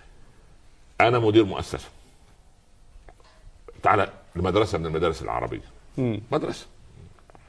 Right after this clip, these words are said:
Speaker 1: هذه المدرسة، سبحان الله العظيم، مش من الواجب المدير هذا يعدل ما بين المدرسين، أو مدير المستشفى يعدل ما بين الأطباء والممرضات والمرضى؟ وبعدين، سبحان الله العظيم،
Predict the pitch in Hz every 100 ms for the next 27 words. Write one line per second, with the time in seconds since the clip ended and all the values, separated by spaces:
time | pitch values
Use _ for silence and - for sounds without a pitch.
0 | - - - 156 151 107 101 101 95 -
1 | - 82 80 73 69 67 67 - - -
2 | - - - 80 85 80 90 107 80 -
3 | - - - - - - 76 80 101 87
4 | 82 71 58 - - - - - 95 104
5 | 98 85 78 80 92 82 78 73 - 92
6 | 85 - 76 80 98 90 82 95 92 92
7 | 95 80 80 92 82 - 76 78 95 82
8 | 80 80 80 90 98 87 85 85 82 78
9 | 87 95 - - 87 95 92 92 90 87